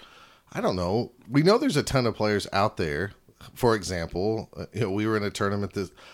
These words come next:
I went to a tournament this weekend in a guy's home city, and he was the only person in his home city that showed up. So is there anything you're doing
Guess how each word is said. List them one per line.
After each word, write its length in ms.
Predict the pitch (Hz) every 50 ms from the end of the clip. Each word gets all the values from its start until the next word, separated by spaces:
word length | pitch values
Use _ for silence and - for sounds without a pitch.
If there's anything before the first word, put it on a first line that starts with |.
| - -
I 100 | - 123
went 200 | 131 131 104 -
to 60 | 113
a 40 | 98
tournament 320 | - 117 104 101 98 87
this 180 | 82 85 - -
weekend 600 | 143 151 147 - 107 90 82 85 92 110 110 - -
in 120 | - 92 92
a 60 | 92
guy's 320 | 87 90 92 90 90 90 -
home 200 | - 104 101 98
city, 460 | - - 143 139 117 98 92 98 - -
and 320 | - 90 87 82 92 90 - - - _ - - - _ _ _ _
he 180 | - - 98
was 220 | 98 92 98 92 87
the 60 | 95
only 180 | 90 92 98 95
person 480 | - - 101 101 - - 101 90 92 87 -
in 100 | 90 90
his 200 | 90 95 80 73
home 200 | 85 87 82 80
city 220 | - 90 82 82
that 160 | 78 73 65
showed 320 | - - 82 76 76 76 78
up. 340 | 92 101 92 73 69 - -
So 380 | - - 107 98 95 95 95
is 160 | - 110 104
there 80 | 110 131
anything 260 | 151 156 185 170 147
you're 320 | 127 113 107 113 120 127 135
doing 500 | 135 135 131 131 131 139 143 156 147